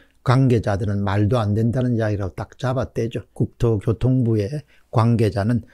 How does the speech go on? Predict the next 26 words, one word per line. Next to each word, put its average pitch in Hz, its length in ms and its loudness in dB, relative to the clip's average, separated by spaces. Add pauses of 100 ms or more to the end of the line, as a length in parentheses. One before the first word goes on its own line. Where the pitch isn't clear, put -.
(100)
표준 170 500 4
임대료 131 460 4
등 131 280 0
신규 147 640 2
임대료 123 460 2
규제 117 300 0
도입은 107 460 0
검토된 131 600 2
바가 113 200 0
없다. 101 480 -6
그리고 127 340 -2 (260)
표준 147 360 2
임대료 127 320 4
도입이라는 120 480 2
것은 110 240 -2 (180)
부동산 151 560 4
시장에 117 540 -2
엄청난 139 760 0
그런 110 340 -2
후폭풍을 135 840 -2
가져올 131 360 -2
수 117 100 -8
있다는 104 260 -4
것을 92 220 -6
알기 98 340 -2
때문에 104 400 -4